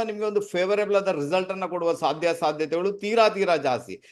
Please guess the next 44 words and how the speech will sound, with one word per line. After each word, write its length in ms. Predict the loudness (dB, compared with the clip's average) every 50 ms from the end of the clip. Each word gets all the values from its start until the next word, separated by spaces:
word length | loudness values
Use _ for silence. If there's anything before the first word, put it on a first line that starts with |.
| _ _ -2
ಅಂದ್ರೆ 220 | 2 4 6 6
ಏನಾಗುತ್ತೆ, 380 | 6 6 4 4 4 4 4 4
ಎಲ್ಲೊಂದ್ 440 | 2 2 0 2 2 2 2 2 2
ಕಡೆ 160 | 2 2 2
ನಿಮ್ಮ 160 | 2 0 -6
ಕಾರ್ಯಕ್ಷೇತ್ರದಲ್ಲಿನೇ 1000 | -4 -2 0 0 0 0 2 2 0 0 0 -2 -2 0 0 0 0 -2 -2 -2
ಪರಿವರ್ತನೆ 560 | 0 0 0 0 2 0 0 -2 -4 -4 -4
ಬರ್ಬೋದು. 360 | -2 -2 -2 -2 -2 0 2
ಒಂದು 240 | 2 2 4 2 2
ಕೆಲ್ಸ 260 | 2 2 2 2 2
ಬಿಟ್ಟು 300 | 2 2 2 2 4 2
ಮತ್ತೊಂದ್ 340 | 2 2 0 0 -2 -2 -2
ಕೆಲ್ಸಕ್ಕೆ 360 | -2 -2 -2 -4 -6 -4 -2
ಹೋಗುವಂತ 300 | 0 0 2 0 0 2 2
ಯೋಗ 300 | 2 4 2 2 4 2
ಭಾಗ್ಯ 360 | 2 2 2 2 4 2 2
ಕೂಡ 180 | 2 2 2 2 2 2 0 -6 _ _ _
ಕೇತು 260 | 2 4 4 4 2
ಮಹಾರಾಜ 360 | 2 2 2 2 2 2 2 2
ಇಲ್ಲಿ 180 | 0 0 0
ಕ್ರಿಯೇಟ್ 380 | -4 -2 -2 0 0 -2 -2 -2
ಮಾಡ್ತಾನೆ 380 | -2 -2 0 0 0 0 0
ಅಂತ 160 | -2 -2 0 2
ಒಂದು 260 | 4 4 4 2 0
ಇಂಡಿಕೇಶನ್ 500 | -2 -2 -2 -2 0 0 0 0 -2 0
ಇದೆ. 400 | 2 2 2 2 0 -6 -8 _ -2
ಒಟ್ಟಾರೆ 320 | 2 6 6 6 6 6
ನೋಡ್ಲಿಕ್ಕೆ 320 | 4 4 4 4 6 4
ಹೋದ್ರೆ 180 | 4 2 2 0
ನೋಡಿ, 480 | 0 -2 0 0 -2 -2 -4 -10 -10 -6
ನಿಮ್ಗೆ 220 | -4 0 2 2 2
ಶನಿ 240 | 2 2 0 0 0
ಮಹಾರಾಜ 380 | 0 2 4 4 4 2 2
ಚಂದ್ರನಿಂದ 580 | 0 0 0 0 -2 0 -2 -4 -2 -2 -2 -2 0
ಆರನೇ 280 | 2 2 0 0 0
ಮನೆಗೆ 280 | 0 0 0 0 0 2
ಬರ್ತಾ 280 | 2 0 0 2 0
ಇದ್ದಾನೆ, 340 | 0 0 0 -2 -2 -4 -6 -8
is 160 | -8 -6 -4
the 100 | -2 -2
much 180 | -2 -2 0 0
better 220 | 0 2 2 0
ಅಂತ 160 | -2 0 0
ಹೇಳ್ಬೋದು. 400 | 0 0 2 2 2 2 2 0